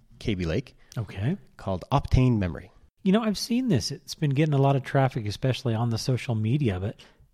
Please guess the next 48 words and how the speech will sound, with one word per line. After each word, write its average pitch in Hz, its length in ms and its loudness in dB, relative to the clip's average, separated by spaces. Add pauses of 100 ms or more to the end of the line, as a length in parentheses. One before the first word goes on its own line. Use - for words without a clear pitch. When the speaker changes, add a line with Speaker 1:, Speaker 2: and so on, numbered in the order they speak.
Speaker 2:
I 143 60 -2
have 165 200 2
to 139 100 6
admit 123 240 6
I 139 40 4
haven't 120 420 2
looked 123 200 -6
too 156 140 2
deeply 117 360 0
into 131 200 4
what 101 200 2
it 113 120 2
is. 214 440 0 (200)
Speaker 1:
Okay, - 180 -4
well, 135 240 4
it 160 200 4
is 185 200 4
basically, 117 880 2 (480)
at 107 300 0
its 107 240 0
lowest 131 280 4
form, 90 360 0 (480)
an 98 280 -2
S 135 200 2
S 156 180 2
D 117 420 2
cache - 440 -2
module. 87 540 -2 (600)
It 101 120 -4
hooks 120 200 0
into 113 260 0
the 95 120 0
M 123 100 2
dot 135 180 2
two 139 140 -2
slot 117 320 -2
on 104 160 -2
your 135 80 2
motherboard, 92 540 0
so 95 140 -2
it 95 100 -2
has 95 180 -2
direct 90 340 -4
P 139 120 2
C 123 200 -4
I 110 120 0
Express - 580 -4 (140)
interactivity. 107 1400 -2